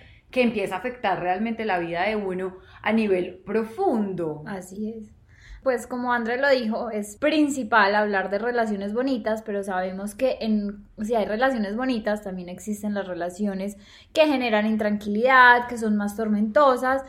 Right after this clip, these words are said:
Speaker 2: y vamos a compartirte una perspectiva sobre las relaciones. Tú puedes quedarte o no con ella, porque como bien lo dijo André,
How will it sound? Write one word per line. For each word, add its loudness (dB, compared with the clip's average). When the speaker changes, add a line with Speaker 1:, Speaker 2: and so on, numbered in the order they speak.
Speaker 2:
y -2
vamos 6
a 2
compartirte 2
una 2
perspectiva 0
sobre 4
las 0
relaciones. -4
Tú -10
puedes 2
quedarte 2
o 2
no 0
con -2
ella, 0
porque -8
como -6
bien -2
lo 6
dijo 0
André, 0